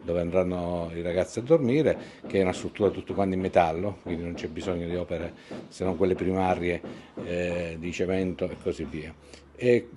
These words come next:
che questa struttura per aprile-maggio sarebbe stata montata. Noi ci siamo a giugno e stanno ancora alla fase degli scavi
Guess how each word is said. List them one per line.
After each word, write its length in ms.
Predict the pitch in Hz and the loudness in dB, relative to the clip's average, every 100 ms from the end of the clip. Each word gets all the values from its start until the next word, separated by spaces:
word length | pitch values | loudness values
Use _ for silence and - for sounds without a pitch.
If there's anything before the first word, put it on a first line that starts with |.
| 101 | -2
che 160 | 113 | -2
questa 220 | - 139 | 2 2
struttura 340 | 143 165 - 135 | 4 2 4 6
per 140 | 107 | 8
aprile-maggio 680 | 117 120 131 113 107 104 92 | 8 8 6 4 2 -2 -2
sarebbe 300 | 95 80 87 | 0 0 -2
stata 200 | - 85 | -4 -4
montata. 380 | 82 76 78 76 | -6 -10 -12 -12
Noi 140 | 95 95 | -12 -10
ci 160 | 92 | -10
siamo 180 | 85 104 | 0 2
a 100 | 123 | 2
giugno 520 | 101 123 139 104 85 - | 4 6 6 4 0 -4
e 160 | 90 | -6
stanno 300 | 78 95 92 | -2 0 0
ancora 420 | 92 98 98 95 | 2 6 6 6
alla 220 | 92 92 90 | 2 -2 2
fase 260 | 98 - | 2 2
degli 160 | 87 107 | -2 -4
scavi 560 | - 95 95 98 117 | -2 2 2 2 0